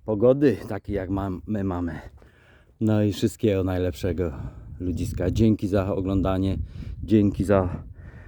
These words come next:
subskrybowanie, za wsz-, te wszystkie kciuki w górę. No, serdecznie wszystkim dziękuję. Wspieracie kanał, ja staram się rozwijać. Coś będę wrzucać więcej.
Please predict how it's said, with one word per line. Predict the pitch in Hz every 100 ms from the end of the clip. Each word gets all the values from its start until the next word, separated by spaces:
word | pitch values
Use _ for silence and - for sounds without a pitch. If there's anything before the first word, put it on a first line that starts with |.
| - -
subskrybowanie, | 110 - 117 104 104 98 104 101 101 95 - - - - - - - -
za | 101 95
wsz-, | - -
te | 104
wszystkie | - 113 - 107
kciuki | - 107 - 98
w |
górę. | 95 110 107 101 - - - - - - -
No, | 113 117 - - - - - _ - -
serdecznie | - 120 117 117 - 113
wszystkim | 104 - 107 92
dziękuję. | 95 - 95 85 80 - _ _ _ _ _ _
Wspieracie | _ - 120 113 - 110 95 - -
kanał, | 113 110 107 107 98 -
ja | 98 98 92
staram | 98 90 85
się | 92
rozwijać. | 87 80 92 90 87 - - - - _ _ _ _ _
Coś | - 107 - 90 - -
będę | 85 92 87 87
wrzucać | 90 - 87 78
więcej. | 87 92 - 80